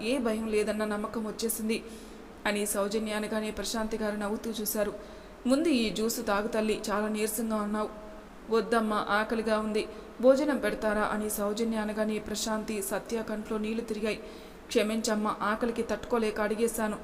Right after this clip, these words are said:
నొచ్చుకుంటూ అంది సౌజన్య. పిచ్చి పిల్ల, ఇది నీ కూతురిల్లు, ఆ సంగతి మర్చిపోకు.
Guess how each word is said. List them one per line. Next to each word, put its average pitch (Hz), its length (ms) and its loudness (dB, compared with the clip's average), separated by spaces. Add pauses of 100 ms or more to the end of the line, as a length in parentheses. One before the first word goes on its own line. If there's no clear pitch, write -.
నొచ్చుకుంటూ 214 480 -4
అంది 208 260 -2
సౌజన్య. 214 540 -2 (640)
పిచ్చి 247 220 2
పిల్ల, 208 260 0 (100)
ఇది 208 160 0
నీ 208 120 -2
కూతురిల్లు, 220 600 0 (100)
ఆ 208 80 0
సంగతి 220 380 -2
మర్చిపోకు. 214 560 -2